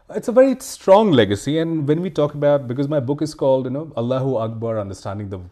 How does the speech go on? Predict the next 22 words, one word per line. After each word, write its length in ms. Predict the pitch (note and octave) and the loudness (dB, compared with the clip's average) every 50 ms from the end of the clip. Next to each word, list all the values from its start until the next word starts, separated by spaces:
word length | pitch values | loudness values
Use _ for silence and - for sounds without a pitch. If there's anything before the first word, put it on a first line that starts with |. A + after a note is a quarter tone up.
| _ _ _ _ _ - | _ _ _ _ _ -8
Great 200 | G#2 G2+ G2+ G#2 | -6 -6 -6 -6
Mughal 300 | G2 F#2 F2+ F#2 F2 F2+ | -8 -8 -8 -8 -8 -8
in 100 | F#2 F#2 | -10 -10
Today's 340 | F#2+ E2 F2 E2+ E2 D#2 | -10 -10 -10 -10 -10 -10
India. 460 | F2 F2 E2+ D#2 D2+ D2 D2 D#2+ F2 _ _ _ _ _ - | -12 -14 -14 -16 -16 -18 -20 -20 -20 _ _ _ _ _ -20
And 400 | D#2+ E2+ E2+ E2 D#2+ D#2+ D#2+ - - | -16 -16 -14 -14 -16 -16 -18 -16 -12
it 120 | A#2+ A2 | -8 -8
is 120 | A2+ G#2+ A2 | -6 -4 -6
a 80 | G#2 | -6
part 340 | G2+ - A2+ G#2+ A2+ A2+ G#2+ | -4 -4 -4 -2 -2 -4 -6
biography 600 | G2+ G2 G2 G#2 A2 A2 A2+ A2+ G#2+ - A#2 A2+ | -6 -6 -4 -4 -6 -6 -8 -10 -12 -10 -10 -10
of 160 | A2+ A2 A2 | -10 -10 -10
Akbar 500 | A2+ G2+ G2 G2 G2 G#2 G#2+ G#2+ A2 G#2+ | -10 -10 -10 -12 -14 -12 -12 -12 -12 -12
and 240 | G2+ F#2+ F#2+ F2+ F2+ _ _ _ _ _ _ _ _ _ _ | -12 -14 -16 -18 -20 _ _ _ _ _ _ _ _ _ _
part 460 | - G#2 G2+ G2+ G#2 - - _ - _ - | -4 -2 -2 -2 -4 -6 -12 _ -20 _ -8
commentary 520 | B2 A#2+ A#2+ A#2+ A#2+ A2 - B2 G#2+ G#2+ | -6 -6 -4 -4 -6 -8 -8 -8 -6 -6
on 160 | G2+ G2 G2 | -6 -6 -6
our 140 | F#2+ F#2+ F#2+ | -6 -8 -8
socio-political 920 | - - G#2+ G#2 - A2+ G#2+ G#2 - G#2 G#2 G#2 - G#2 - A2 F#2+ F#2 | -8 -8 -8 -8 -8 -10 -12 -10 -10 -10 -10 -8 -10 -10 -10 -10 -10 -10
realities 580 | F#2 F#2+ F2+ F2 E2 E2 D#2 - D#2 D#2 D#2 D#2 | -8 -8 -8 -8 -8 -10 -14 -16 -18 -20 -20 -20
of 140 | D#2+ _ | -20 _
today. 280 | - - D#2 F#2 C#3 | -20 -20 -18 -18 -18